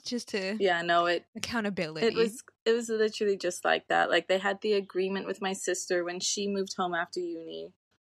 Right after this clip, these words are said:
Speaker 2: and started working. They were like, "Okay, this is how much you're gonna pay for rent." And then when I moved home, they were like, "Okay, well, your salaries are a little bit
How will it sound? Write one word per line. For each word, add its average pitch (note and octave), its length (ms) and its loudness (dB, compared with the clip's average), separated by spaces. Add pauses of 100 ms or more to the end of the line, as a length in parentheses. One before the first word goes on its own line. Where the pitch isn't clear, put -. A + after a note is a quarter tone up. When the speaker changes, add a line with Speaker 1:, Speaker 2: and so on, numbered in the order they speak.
Speaker 2:
and F#3 140 -2
started F3 420 0
working. E3+ 540 -2
They E3 120 0
were E3 80 0
like, E3 180 2
"Okay, E3 240 2
this F3 200 0
is - 100 -8
how F#3+ 100 2
much E3+ 240 -4
you're F3 120 -8
gonna D#3+ 220 -8
pay D#3+ 240 -2
for D3 120 -8
rent." C#3 440 -4 (460)
And F3+ 140 4
then F3 120 -2
when F3+ 120 2
I G3+ 140 6
moved F#3 300 -2
home, E3 300 -4
they D#3+ 120 -6
were D#3 80 -2
like, D#3 260 -4
"Okay, F#3 440 4
well, D3+ 420 4
your - 140 -12
salaries F#3+ 640 2
are F3 240 -4
a E3+ 80 -18
little E3 200 -20
bit - 120 -16